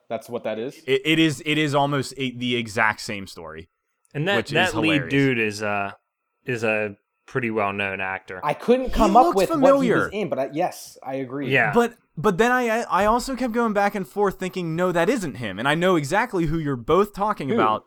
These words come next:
Speaker 2: but don't know his name.
Speaker 1: Well, 'cause they, they have big name people in their games typically, like Willem Dafoe and that girl in the last one. So they have actors in their games.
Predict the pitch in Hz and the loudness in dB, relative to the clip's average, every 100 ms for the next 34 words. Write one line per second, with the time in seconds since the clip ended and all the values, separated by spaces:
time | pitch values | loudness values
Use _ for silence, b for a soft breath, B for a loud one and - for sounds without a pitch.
0 | 107 113 110 127 135 131 123 120 110 104 | -6 -6 -2 -2 -2 -4 -4 -4 -6 -4
1 | 220 214 202 175 180 262 202 269 233 139 | -2 0 2 4 4 2 0 -2 -2 -4
2 | 139 135 180 170 170 165 156 143 - 185 | -10 -4 -2 -2 -4 -4 -4 -6 -8 -10
3 | - 123 117 113 107 160 185 - 104 104 | -6 -6 -4 -6 -6 -8 -8 -10 -10 -8
4 | 98 104 117 110 101 - 123 123 123 117 | -6 -4 -2 -2 -6 -4 -2 0 0 -2
5 | 101 101 98 92 _ _ _ 113 107 104 | -6 -10 -16 -18 _ _ _ -6 -6 -4
6 | 117 120 113 113 117 113 127 117 131 208 | 0 0 0 -4 -4 -6 -10 -8 -2 -2
7 | - 190 156 113 143 143 - 101 107 110 | -2 -4 -4 -4 -6 -8 -8 -12 -12 -10
8 | 104 95 95 62 - | -8 -8 -14 -16 -20